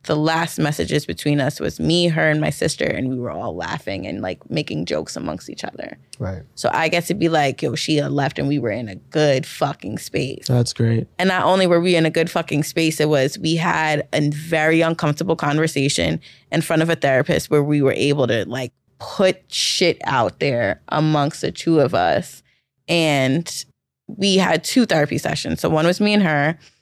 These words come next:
Speaker 1: and one was me, my sister, my father, and her. We had a whole family session.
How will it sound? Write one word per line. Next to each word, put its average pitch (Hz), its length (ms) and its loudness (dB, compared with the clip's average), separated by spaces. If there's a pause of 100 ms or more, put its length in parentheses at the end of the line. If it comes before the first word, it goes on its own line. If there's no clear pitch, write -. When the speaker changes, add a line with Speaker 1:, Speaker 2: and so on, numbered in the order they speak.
(280)
Speaker 1:
and 165 180 2
one 156 180 2
was 160 280 2
me, 156 380 4
my 151 140 2
sister, 147 420 0
my 147 120 2
father, 123 400 0
and 87 200 -2
her. - 240 -4
We 101 120 -2
had 165 120 0
a - 80 0
whole 147 200 0
family - 340 -2
session. - 480 -4